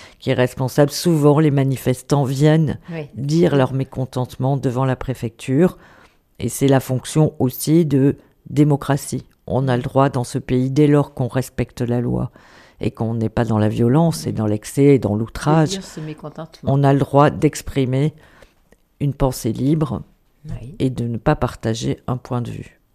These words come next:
Speaker 1: Dès lors que ça se, ça se dépasse
Speaker 2: Oui.
Speaker 1: dans le, dans une relation pacifique et non pas violente.
Speaker 2: Bien sûr.
Speaker 1: Voilà. Et puis c'est une table,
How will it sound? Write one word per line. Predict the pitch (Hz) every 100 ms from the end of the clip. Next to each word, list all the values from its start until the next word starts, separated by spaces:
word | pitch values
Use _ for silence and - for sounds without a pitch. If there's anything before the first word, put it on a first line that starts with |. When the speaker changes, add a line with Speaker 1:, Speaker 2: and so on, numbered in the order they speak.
| -
Speaker 1:
Dès | 113 123
lors | 151 -
que |
ça | 135
se, | 120 - 123 120
ça | 113 127
se | - - - - -
dépasse | - 123 143 - 160 165 - 196
Speaker 2:
Oui. | 196 196 143 -
Speaker 1:
dans | 151 156 185
le, | 170 147 139 135 127 127 131 -
dans | - 135
une | 127 131
relation | 127 127 - 135
pacifique | 131 - 127 175 -
et | 120
non | 120
pas | 139 139
violente. | 143 123 107 -
Speaker 2:
Bien | 156
sûr. | - 165 - - -
Speaker 1:
Voilà. | 156 151 -
Et |
puis | 170 214
c'est | - -
une | 147 147
table, | - 151 190 180 147 139